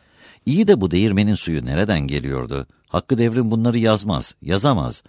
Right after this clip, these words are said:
Ahmet İhsan'ın bu ülkenin insanlarını sırtından kazandıklarını da yazmaz. Ama yazan var. Üstelik bizim gibi servet düşmanı bir solcu değil. Mina Urgan'ın üvey babası Atatürk'ün en yakınlarından Falih Rıfkı Atay Çankaya kitabında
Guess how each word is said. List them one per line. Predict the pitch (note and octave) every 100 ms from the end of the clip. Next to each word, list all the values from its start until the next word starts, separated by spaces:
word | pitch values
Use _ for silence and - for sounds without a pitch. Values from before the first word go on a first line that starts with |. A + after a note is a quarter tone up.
| _ _ -
Ahmet | C#2 C2 F2
İhsan'ın | D2 - D2 D2
bu | E2+
ülkenin | D2+ D2 E2+ F2
insanlarını | D#2 - D#2 D2 D2+ F#2
sırtından | - E2+ F2 E2 G#2
kazandıklarını | G2+ F#2 G#2+ G2+ G#2+ G#2+ C3+
da | F2+
yazmaz. | D2 C2 A#1+ B1+ B1 - _ _ - -
Ama | C#3+ F#3
yazan | E3+ C#3 D#3+ D#3
var. | E2+ -
Üstelik | - - G#2+ F2+
bizim | D2+ G2
gibi | D2+ C2+
servet | - D#2 C#2 F2
düşmanı | D2+ - D#2+ D#2+
bir | D2+
solcu | - D2+ C#2 D#2+
değil. | C#2+ C2+ A#1+ _ _ -
Mina | C#3 E3
Urgan'ın | C3 C#3 G#2 G2 D#2+ -
üvey | F#2 F#2+ G#2 D2+
babası | C#2+ D2 D#2
Atatürk'ün | E2+ A#2 A2+ A2
en | - C3+
yakınlarından | A2+ D2+ D2 C2+ C#2+ E2 F#2
Falih | F#2+ F#2+ F2 F2
Rıfkı | D#2 - E2+
Atay | C2+ - E2+
Çankaya | - A2 A#2+ F2 C2
kitabında | - C2 C2 C#2 E2+